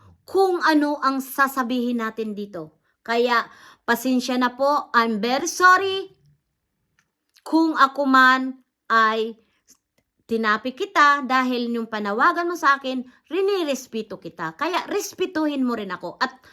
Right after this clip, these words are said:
yung kahilingan mo, hindi ko kayang ibigay sa'yo dahil mayroon din pong kaming dinidependihan na nababalahura din. Pero hindi namin kami nanawagan para tanggalin nyo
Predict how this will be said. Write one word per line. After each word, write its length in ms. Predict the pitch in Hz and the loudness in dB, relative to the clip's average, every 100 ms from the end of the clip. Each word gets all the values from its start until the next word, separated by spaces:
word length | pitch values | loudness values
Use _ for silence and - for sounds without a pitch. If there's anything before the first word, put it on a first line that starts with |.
| - - | -20 -8
yung 240 | 277 277 | -4 -2
kahilingan 720 | 269 254 240 262 415 427 403 | 2 2 2 2 2 2 2
mo, 240 | 349 320 311 | 4 2 0
hindi 320 | 285 277 285 277 | -4 -6 -6 -6
ko 160 | 269 | -6
kayang 580 | 262 254 262 240 240 240 240 | -2 -2 0 0 -2 -6 -10
ibigay 400 | 202 208 226 220 | -8 -4 -4 -4
sa'yo 400 | 220 202 180 180 - _ | -6 -8 -8 -10 -18 _
dahil 560 | 233 320 339 302 330 302 | 2 4 4 2 0 2
mayroon 320 | 302 294 294 | 2 0 -2
din 240 | 269 269 | -4 -6
pong 320 | 269 285 285 - - - - | -2 -2 -2 -8 -20 -20 2
kaming 480 | 311 277 233 226 220 _ | 4 4 0 -2 -8 _
dinidependihan 1040 | 226 330 330 311 269 294 302 277 269 220 220 | -2 2 4 2 -2 -4 -4 -2 -2 -2 2
na 240 | 294 - - _ | 2 2 -6 _
nababalahura 960 | 311 381 339 311 247 277 247 233 208 190 | 2 6 6 4 2 2 0 0 -2 -4
din. 320 | 208 202 202 | -6 -6 -6
Pero 240 | 370 359 311 | -4 -2 0
hindi 320 | 311 277 370 | 0 0 2
namin 400 | 359 359 320 311 | 4 4 2 0
kami 320 | 349 302 226 214 - - | 0 2 -2 -6 -14 -2
nanawagan 880 | 339 381 370 339 359 339 247 247 247 | 2 4 4 6 6 6 2 0 4
para 400 | 370 359 285 262 262 _ | 6 6 4 0 -2 _
tanggalin 720 | 403 392 370 339 320 392 349 330 | 2 2 0 -2 -2 -2 -2 -2
nyo 320 | 302 285 | -4 -8